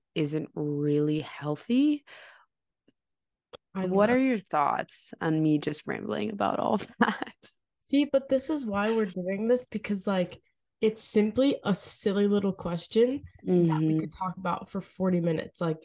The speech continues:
Speaker 1: Oh, absolutely. Yes.
Speaker 2: so, like, let's unpack that, but let's talk about that. Um,
Speaker 1: <laughs>
Speaker 2: I have a, I have two, two views of that.
Speaker 1: Okay.
Speaker 2: And I think that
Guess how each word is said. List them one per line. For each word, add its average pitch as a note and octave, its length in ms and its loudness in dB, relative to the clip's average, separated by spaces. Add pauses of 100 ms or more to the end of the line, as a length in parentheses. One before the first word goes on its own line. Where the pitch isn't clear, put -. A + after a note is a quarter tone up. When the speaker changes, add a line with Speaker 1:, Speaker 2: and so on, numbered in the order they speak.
Speaker 1:
Oh, E3+ 200 6
absolutely. D3+ 800 0
Yes. - 320 -4
Speaker 2:
so, G3+ 100 0
like, F#3+ 280 0
let's F3+ 360 -2
unpack A#3+ 500 -4
that, - 300 -8
but F3 380 -4 (640)
let's G3 260 2
talk G3+ 220 0
about E3 260 0
that. - 180 -8 (420)
Um, C4 400 4 (460)
Speaker 1:
<laughs> B3+ 420 -4
Speaker 2:
I A#3+ 640 2 (640)
have G3 160 0
a, F3 360 2 (340)
I G3+ 100 2
have A3 240 0
two, B3+ 540 0 (600)
two A#3 200 0
views G3 320 -2
of F3 140 -6
that. D#3 240 -4 (480)
Speaker 1:
Okay. D#3 300 -4 (580)
Speaker 2:
And F#3 500 0
I F#3+ 100 2
think F3+ 300 -2
that F3+ 160 0